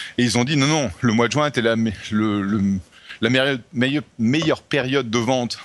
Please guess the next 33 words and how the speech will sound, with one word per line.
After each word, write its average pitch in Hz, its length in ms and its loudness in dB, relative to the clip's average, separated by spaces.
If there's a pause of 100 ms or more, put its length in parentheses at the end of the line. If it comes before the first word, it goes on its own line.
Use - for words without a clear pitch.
pour 107 120 -2
la 95 100 -2
watch. 151 240 2 (340)
Donc, 123 120 0
en 185 100 4
gros, 170 240 4 (120)
je - 100 -2
pense 165 180 0
que 151 120 -2
c'est, 131 360 0 (280)
un, 175 180 2 (760)
le 127 100 0
fait 175 300 0
qu'ils 135 500 -2
ont 156 180 -2 (140)
délivré 147 400 0
des 147 120 0
résultats 135 600 0
en 147 140 0
ligne 156 420 0 (220)
avec 117 240 -2
les 110 120 -2
attentes. 175 400 0 (300)
Deux, 143 380 2 (760)
une 139 160 2
estimation 160 600 0
pour 127 160 0
le 131 80 0
prochain 135 260 -2
trimestre 147 440 0
qui 127 100 -2
n'est 117 120 4
pas 127 360 2